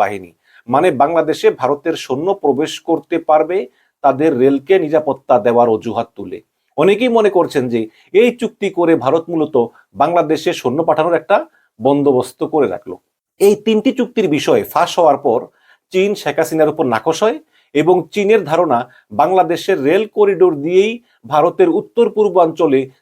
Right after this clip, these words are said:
চীনকে ঠেকাতে সামরিক সরঞ্জাম পরিবহন করা হবে। এই কারণে শেখ হাসিনার চীন সফর নিয়ে প্রত্যাশিত সফলতা পাননি।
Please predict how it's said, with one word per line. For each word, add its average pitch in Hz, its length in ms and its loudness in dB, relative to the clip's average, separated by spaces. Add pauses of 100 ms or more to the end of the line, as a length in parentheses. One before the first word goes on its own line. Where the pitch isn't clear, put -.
(180)
চীনকে 196 340 0
ঠেকাতে 151 420 -2 (380)
সামরিক 160 440 0
সরঞ্জাম 151 500 0
পরিবহন 117 400 -2
করা 104 200 0
হবে। 95 220 -4 (600)
এই 190 160 2
কারণে 190 380 0 (120)
শেখ 127 160 -12
হাসিনার 180 440 -4 (160)
চীন 170 140 -2 (140)
সফর 160 260 -2
নিয়ে 180 280 -2 (540)
প্রত্যাশিত 170 480 -2
সফলতা 120 540 -2
পাননি। 92 400 -6